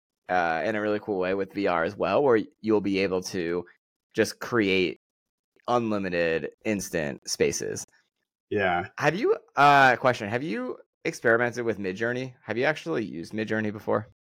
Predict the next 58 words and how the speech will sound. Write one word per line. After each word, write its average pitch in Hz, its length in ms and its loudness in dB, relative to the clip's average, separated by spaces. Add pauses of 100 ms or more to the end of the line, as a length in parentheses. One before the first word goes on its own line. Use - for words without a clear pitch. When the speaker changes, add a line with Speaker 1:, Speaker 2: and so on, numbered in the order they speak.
Speaker 2:
I've 196 160 2
tried - 220 0
to 139 80 -4
use 151 100 -10
it 160 80 -10
before, 160 240 -8
and 131 80 0
I 117 60 0
feel 123 160 0
like 131 180 2
I'm 107 320 -4 (220)
always 120 340 6
so 120 240 4
far 113 260 2
in 110 80 -2
the 104 60 -6
back 95 220 -4
of - 60 -20
the 107 60 -6
line 101 260 0
of 98 80 -10
getting 98 200 -2
my 92 80 -2
responses, 92 840 -2 (960)
like, 123 140 -4
getting 123 180 0
something 117 200 -4
creative 104 280 -6
for 113 60 -14
my 107 80 -2
responses. 101 460 -8
Like, 117 120 -2
I'll 101 120 0
type 131 220 -2
in 127 80 -2
a 110 60 -4
prompt, 101 340 -6
and 110 100 -6
then 101 80 -8
it'll 95 160 -6
be, 98 120 -4
like, 92 200 -2
ten 110 200 -2
minutes 95 260 -10
later, 95 220 -4
and 95 80 -8
I 87 40 -8
still - 200 -10
won't 87 180 -12
have 95 180 -8
mine 107 140 -4
yet. 120 320 0 (560)
And 98 480 -2 (220)
so 120 140 0
I've 110 100 6
Speaker 1:
Oh, 139 140 10
Speaker 2:
just 117 80 4
Speaker 1:
really? 110 360 2